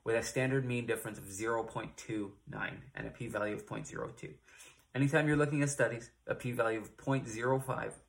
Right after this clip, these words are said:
or less is considered statistically significant, so you can trust this data. A standard mean difference of point two nine means the measures that they were comparing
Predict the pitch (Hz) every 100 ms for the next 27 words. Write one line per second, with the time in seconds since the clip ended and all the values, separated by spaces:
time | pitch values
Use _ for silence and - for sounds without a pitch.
0 | - 120 135 117 110 - - 110 - 104
1 | 107 107 - 117 110 107 - - 101 -
2 | 107 107 - - - - 110 107 - 98
3 | - 113 - - _ 113 107 - _ -
4 | - - - _ - - - - 113 -
5 | 170 170 170 143 147 139 127 131 147 127
6 | - - 135 - - 139 127 113 123 175
7 | - _ _ _ _ - - 127 123 120
8 | - 117 135 151 156 139 131 120 123 117
9 | 113 - 113 - 131 135 160